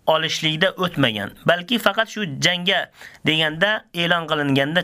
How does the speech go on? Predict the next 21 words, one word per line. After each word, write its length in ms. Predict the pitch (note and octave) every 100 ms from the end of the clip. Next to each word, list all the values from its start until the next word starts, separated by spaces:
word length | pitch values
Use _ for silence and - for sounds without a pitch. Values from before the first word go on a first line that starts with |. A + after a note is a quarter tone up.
| -
chiqqan 280 | - F3 D3+
kishilar 340 | - C#3+ F#3+ C4 - - - - _
orqa 300 | D3+ D3+ F#3+ F#3
qismga 320 | - C#3 C#3 C#3
qo'yiladi. 380 | A2 F#2 - - - _ - - _ - _ _ _ _ -
Bu 360 | D#3+ D4+ C4+ -
Abu 320 | G3 F#3 A3
Yusuf 240 | C4+ A3+
Yaqub 400 | A3 G#3 A#3 A#3
al-Mansur 420 | G#3 G3+ G3 G#3 E3+
muvahhidiyni 720 | F3+ F#3 - F#3+ F3 F#3+ G#3
fikri 320 | G3+ - A3 F#3+
bo'lib, 240 | G3 A#3+ F#3+
juda 260 | G#3+ A#3+
bir 80 | G#3 - -
puxta 320 | - - G#3+
rejalangan 680 | G3 F#3 F3+ F3 D#3+ F3+ F#3 - - - -
fikr 300 | - - A3 F3
edi. 180 | G#2 F2 _ _ _ _ _ _ - D#3+
Boshqa 300 | F#3+ B3 C4 G#3+ - _ _ -
qo'mondonlar 600 | F#3+ G#3+ G#3 G#3 G#3 A3+